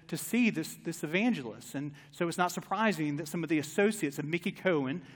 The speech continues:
this mobster in Los Angeles, they go to the Billy Gru-, Graham crusades. They are saved. They come back to their mobster boss and say,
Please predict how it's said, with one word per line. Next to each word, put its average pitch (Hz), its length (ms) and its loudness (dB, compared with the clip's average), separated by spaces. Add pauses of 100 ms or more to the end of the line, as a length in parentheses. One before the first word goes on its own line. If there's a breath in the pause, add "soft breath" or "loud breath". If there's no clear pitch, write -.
(120 loud breath)
this - 160 -4
mobster 175 600 2
in 147 120 0
Los 151 240 0
Angeles, 143 520 -2 (220 loud breath)
they 180 160 6
go 208 380 6
to 247 120 -6
the 165 80 0
Billy 151 220 2
Gru-, 147 440 -4
Graham 147 380 0
crusades. 151 600 -2
They 160 120 4
are 147 80 0
saved. 208 520 4
They 170 80 6
come 160 300 -2
back 190 420 4 (260 loud breath)
to 208 140 2
their 165 180 6 (220 loud breath)
mobster 175 720 2
boss 202 420 6
and 175 100 -2
say, 165 240 4